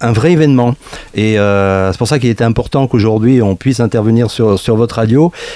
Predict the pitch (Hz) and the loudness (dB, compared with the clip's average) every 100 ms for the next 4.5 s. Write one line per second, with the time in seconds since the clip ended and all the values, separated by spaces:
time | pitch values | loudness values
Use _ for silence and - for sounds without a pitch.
0 | - 117 - 135 - 120 117 113 110 120 | -6 -6 -2 -2 0 0 2 0 0 0
1 | 117 120 117 101 131 143 147 123 104 101 | 2 2 0 -2 0 2 2 2 2 2
2 | 95 95 90 87 - 127 123 123 113 - | 2 0 -2 -4 -4 0 2 2 0 -2
3 | 147 139 - 120 110 104 98 101 - - | -2 -2 -2 -2 0 2 2 0 -2 -2
4 | 110 - 160 - | -2 0 0 0